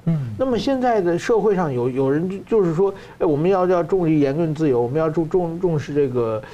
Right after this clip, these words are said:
Speaker 2: 呃，各种各样的什么风-，风-，风险。但是说，如果刚才日哲大哥讲的，如果说真是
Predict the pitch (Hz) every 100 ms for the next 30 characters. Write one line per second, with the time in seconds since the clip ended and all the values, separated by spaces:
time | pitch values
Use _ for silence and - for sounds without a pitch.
0 | - - 117 127 131 151 117 131 147 131
1 | 120 117 131 131 123 131 143 147 156 165
2 | 151 165 156 160 160 165 131 180 220 196
3 | 208 - - - 185 254 349 151 131 185
4 | 170 175 - - 190 170 156 147 143 139
5 | 110 120 131 196 208 151 180 160 - -
6 | - - - 233 220 208 180